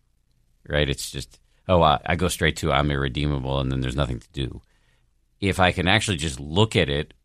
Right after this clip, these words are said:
with some friendliness, "Oh, yeah, this is a capacity I have to be really, you know, schmucky," then I can learn something <laughs> incredibly useful about myself, about the stories I tell myself, about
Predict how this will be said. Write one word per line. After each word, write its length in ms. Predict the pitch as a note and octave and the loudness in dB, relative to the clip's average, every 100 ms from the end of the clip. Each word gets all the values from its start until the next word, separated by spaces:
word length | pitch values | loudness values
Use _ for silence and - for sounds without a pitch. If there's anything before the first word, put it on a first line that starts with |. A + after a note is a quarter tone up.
| - | -14
with 340 | D2+ D2+ C#2+ | -6 -4 -4
some 640 | - - F2+ E2 D#2+ D2 | -6 -2 2 4 2 0
friendliness, 800 | C2 - F2 D2 C2 B1+ C3+ - _ _ _ _ G2 | -4 -2 0 0 -4 -6 -8 -12 _ _ _ _ 0
"Oh, 60 | |
yeah, 220 | A#2 F2+ | 4 4
this 220 | D2 F2 G2+ | 2 -4 -4
is 280 | E2 - - - | -6 -10 -12 -10
a 100 | - - | -10 -12
capacity 560 | - - D#2 D#2+ E2 E2 | -20 -4 -2 0 0 0
I 80 | D#2+ | 2
have 300 | F#2+ G#2 - | 2 -2 -4
to 100 | B1+ | -16
be 260 | - D2 | -10 -8
really, 560 | B1+ C2+ D2+ D2+ D2 C2+ - | -8 -6 -4 -4 -4 -8 -10
you 120 | D#2 | -6
know, 300 | D2 D2+ F2 - _ _ _ | -2 -4 -6 -12 _ _ _
schmucky," 480 | - G2+ G#2+ B1 C2 _ _ _ _ _ _ _ _ _ _ _ _ - | -4 0 0 -2 -8 _ _ _ _ _ _ _ _ _ _ _ _ -2
then 220 | B2 C#3 | 2 4
I 40 | B2 | 4
can 240 | F#2 F2 | 2 4
learn 260 | A#2 C#3 - | 4 4 4
something 360 | F2+ C#2 F2 | 0 0 0
<laughs> 20 | |
incredibly 680 | E2 - - A2+ - G#2 F2+ | 0 -2 -2 -2 -2 -2 -2
useful 540 | E2 C3 - - A#1+ - - _ | 0 -2 -4 -10 -12 -12 -20 _
about 280 | F2 D#2 C#2 | 0 2 2
myself, 520 | B1 A#1+ - - - _ _ _ _ _ | 0 -6 -12 -16 -20 _ _ _ _ _
about 220 | - D#2+ D#2 | -4 -4 -2
the 80 | |
stories 460 | - - E2+ G2 G2 | -2 -2 0 2 2
I 80 | F#2 | 2
tell 180 | G#2+ G2 | 2 0
myself, 520 | F#2+ F#2+ G2 F#2 - | 0 -2 -2 -2 -4
about 520 | C2+ D2+ D2 C#2+ | -4 0 0 0